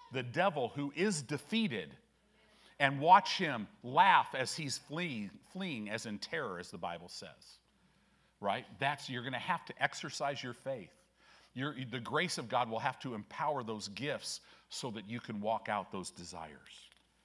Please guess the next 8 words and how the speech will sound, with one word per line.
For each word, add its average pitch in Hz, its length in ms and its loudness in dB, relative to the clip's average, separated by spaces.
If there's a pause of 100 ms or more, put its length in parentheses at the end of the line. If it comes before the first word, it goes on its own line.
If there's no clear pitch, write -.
(440)
That's 107 280 0
how, 107 460 -2 (640)
that's 98 200 -10
how 117 220 -2
you 98 180 -4
live. 82 360 -10 (1400)
You 131 200 -2
discover, 131 840 -4